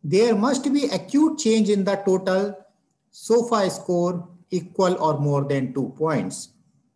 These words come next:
I can emphasize that I might having the C N S infection, but not a sepsis. I might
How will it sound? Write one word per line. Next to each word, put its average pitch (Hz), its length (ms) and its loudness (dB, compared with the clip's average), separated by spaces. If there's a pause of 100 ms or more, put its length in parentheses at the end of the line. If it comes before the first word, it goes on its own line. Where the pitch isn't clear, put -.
(1160)
I 202 100 0
can 247 220 0
emphasize 226 580 0
that 170 580 -2 (1600)
I 240 300 2
might 226 380 2
having 220 560 2
the 196 420 0
C 208 280 0
N 196 140 2
S 196 200 -4
infection, 208 920 -2 (440)
but 165 320 -2
not 151 380 0
a 170 40 2
sepsis. 262 800 -2 (720)
I 185 200 2
might 175 420 0